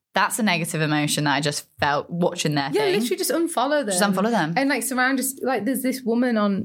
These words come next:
Speaker 2: Instagram and she just passed away last week and I followed her for a while and she's
Speaker 1: Aw.
Speaker 2: amazing. She was living with four, uh, stage four breast cancer.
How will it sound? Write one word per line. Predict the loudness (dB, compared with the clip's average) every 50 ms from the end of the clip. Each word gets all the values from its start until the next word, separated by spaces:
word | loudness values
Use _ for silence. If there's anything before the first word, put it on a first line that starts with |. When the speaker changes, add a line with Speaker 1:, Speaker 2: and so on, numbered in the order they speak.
| -4 0
Speaker 2:
Instagram | 0 0 0 0 0 0 0 0 0 0 0
and | 0 0 0 0 0
she | 0 -2 0 0 0 2
just | 2 0 -4 -2
passed | -4 -4 -4 -2 -2 0
away | 0 0 0 0
last | -2 -4 -4 -6 -4 -2
week | -2 -2 -2 -2 -2
and | -2 -2
I | -2
followed | -2 -2 0 0 0 0
her | -2 -4
for | -2 -2 0 0 0 0
a | -2
while | 0 0 2 2 2 2 2 2 0
and | 0 2 2
she's | 2 2 2
Speaker 1:
Aw. | 2
Speaker 2:
amazing. | 2 2 2 2 0 0 0 -2 -2
She | -2 -2 -2 -2 -4 -6 -10 -16 -20 _ _
was | -2 0 2 2
living | 2 2 2 2 0
with | 0 0 -4 -6 -12 _
four, | -2 0 2 2 2 0 -2 -6 -12 _ _ _
uh, | 0 0
stage | 2 2 2 2 2 2
four | 0 0 2
breast | 0 0 -2 -2 -2
cancer. | -2 -2 -2 -2 -2 -2 -2 -2 -4